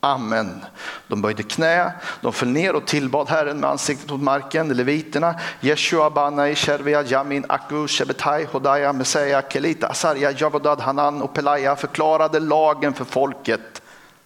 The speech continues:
som stod kvar på sina platser. De läste ur Guds lagbok, tolkade den och utlade den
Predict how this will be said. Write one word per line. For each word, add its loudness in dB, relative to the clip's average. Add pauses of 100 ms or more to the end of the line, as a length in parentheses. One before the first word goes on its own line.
(100)
som -4
stod -6
kvar 0
på -8
sina -4
platser. -6 (880)
De -2
läste 0 (320)
ur 0
Guds -2
lagbok, 0 (260)
tolkade 0
den 2 (160)
och -2
utlade 2
den 0